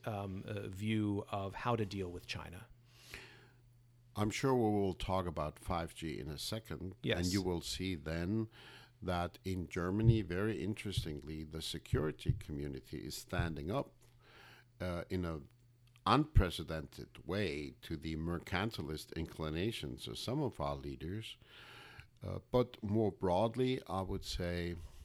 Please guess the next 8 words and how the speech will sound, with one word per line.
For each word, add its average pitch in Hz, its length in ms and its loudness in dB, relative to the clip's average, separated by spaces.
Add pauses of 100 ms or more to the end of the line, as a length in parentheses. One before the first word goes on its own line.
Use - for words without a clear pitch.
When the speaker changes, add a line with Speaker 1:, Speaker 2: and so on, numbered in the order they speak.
(120)
Speaker 2:
that 87 220 -2
indeed, 98 720 2 (840)
uh, 87 240 -2 (240)
Germany 104 580 4
and 90 380 0
Europe 113 480 0 (1400)
have 110 420 0 (1200)
moved 110 760 6